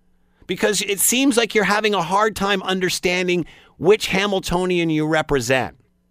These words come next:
And I would say it's quite clear. Law-abiding or violent?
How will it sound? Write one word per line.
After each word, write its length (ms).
And 100
I 160
would 160
say 220
it's 140
quite 340
clear. 480
Law-abiding 1000
or 160
violent? 600